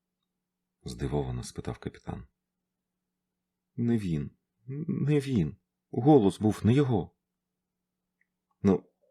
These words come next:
заспокойтесь. По телефону іноді так змінюється голос.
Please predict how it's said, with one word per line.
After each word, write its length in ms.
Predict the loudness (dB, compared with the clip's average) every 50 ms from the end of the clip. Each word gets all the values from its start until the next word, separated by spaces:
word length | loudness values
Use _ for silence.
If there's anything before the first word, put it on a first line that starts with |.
| _ -12
заспокойтесь. 800 | -10 -10 -8 -6 -8 -6 -4 -4 -4 -4 -6 -12 -18 -20 -20 _ _ _ _ _ _ _
По 100 | -8 -4
телефону 440 | -2 -2 -2 0 2 2 4 4
іноді 380 | 4 4 4 2 0 -2 -4 -8
так 400 | -10 _ _ -14 -14 -14 -14 -16
змінюється 640 | -12 -2 4 6 6 6 6 4 0 -4 -4 -6 0
голос. 440 | 4 6 6 6 4 0 -6 -12